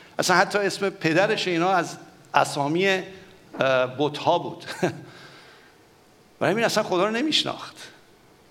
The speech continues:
ولی خدا به ملاقاتش رفت. مثل همه ما، ما فکر می‌کردیم خدا رو می‌شناسیم، ولی خدا اومد به سراغ ما. و بعد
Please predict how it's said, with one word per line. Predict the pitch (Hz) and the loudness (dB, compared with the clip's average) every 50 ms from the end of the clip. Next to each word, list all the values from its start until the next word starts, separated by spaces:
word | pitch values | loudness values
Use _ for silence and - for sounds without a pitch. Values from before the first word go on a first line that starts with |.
| _ - | _ -6
ولی | - 123 135 | -4 -4 -2
خدا | - 135 131 131 139 | -2 -2 -4 -2 -4
به | 143 135 | -4 -4
ملاقاتش | 135 127 117 113 107 117 113 - 98 - - - | -4 -4 -2 -2 -2 -4 -6 -8 -8 -10 -10 -10
رفت. | - - - - - - - - _ - - - - | -10 -12 -20 -20 -20 -20 -20 -20 _ -20 -20 -10 -6
مثل | - - 151 | -4 -2 -2
همه | 135 123 123 120 131 123 | -2 -2 -2 -4 -4 -4
ما، | 117 - - - - - - - - - - - - - - - - | -6 -6 -8 -10 -12 -16 -20 -20 -20 -20 -20 -20 -20 -20 -16 -8 -8
ما | - | -6
فکر | - - - 180 175 - - | -4 -2 -2 -2 -2 -2 -6
می‌کردیم | 135 107 127 123 117 110 120 117 110 | -6 -2 0 -2 -2 -2 -6 -8 -8
خدا | - 123 110 117 113 | -6 -6 -4 -4 -4
رو | 110 | -4
می‌شناسیم، | 101 104 98 - - - - - - - - - - - - - - - - - - - - - - - - - - | -6 -6 -6 -6 -6 -6 -6 -8 -10 -10 -12 -16 -20 -20 -20 -20 -20 -20 -20 -20 -20 -20 -20 -20 -20 -20 -16 -6 -4
ولی | 127 143 | -2 -2
خدا | 131 131 143 135 151 | -2 -2 -2 0 0
اومد | 151 147 143 139 139 143 | 0 0 0 -2 -2 -2
به | 135 | -4
سراغ | - - 135 120 120 120 110 107 | -4 -4 -4 -2 -4 -4 -6 -8
ما. | 101 95 - - - - - - - - - - - - - - - - - - _ _ _ _ _ _ - - | -10 -12 -12 -16 -20 -20 -20 -20 -20 -20 -20 -20 -20 -20 -20 -20 -20 -20 -20 -20 _ _ _ _ _ _ -8 -2
و | - 151 | 0 4
بعد | 160 185 196 196 | 4 4 4 2